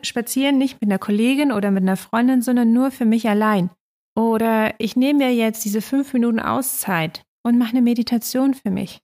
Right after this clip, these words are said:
Und insbesondere, wenn du merkst, du hast eine Situation, die wirklich sehr stressig ist,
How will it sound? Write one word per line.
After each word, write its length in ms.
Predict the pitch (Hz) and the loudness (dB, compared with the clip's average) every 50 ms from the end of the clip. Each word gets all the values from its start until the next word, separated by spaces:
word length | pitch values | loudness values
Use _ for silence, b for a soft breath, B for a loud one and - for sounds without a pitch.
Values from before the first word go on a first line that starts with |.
| _ _ _ _ _ - | _ _ _ _ _ -2
Und 140 | 226 220 - | -2 -2 0
insbesondere, 840 | - 294 320 - - - 254 240 254 269 277 277 269 240 196 190 190 | 0 -2 -2 -2 -4 -4 -4 -2 0 0 2 2 0 0 0 0 0
wenn 160 | 196 202 202 | 0 2 2
du 80 | 208 208 | 2 2
merkst, 600 | 214 220 233 247 254 262 262 262 - - - - - | 2 2 2 2 0 0 -2 -4 -6 -8 -8 -8 -4
du 160 | 175 208 214 | 0 2 2
hast 180 | 240 247 254 269 | 2 2 0 0
eine 80 | 240 | 0
Situation, 540 | 214 226 226 233 202 - - - 269 320 359 | 0 -2 -2 -2 -2 -2 -2 -2 0 0 0
die 120 | 330 233 | 0 0
wirklich 300 | 190 190 185 - 196 185 | -2 -2 -4 -2 -4 -4
sehr 160 | - - 180 175 | -2 -2 -2 -2
stressig 500 | - - - - 170 170 - 196 190 196 | -4 -4 -4 -4 -4 -4 -2 -4 -4 -4
ist, 380 | 233 220 262 294 - - - | -4 -4 -4 -4 -6 -8 -12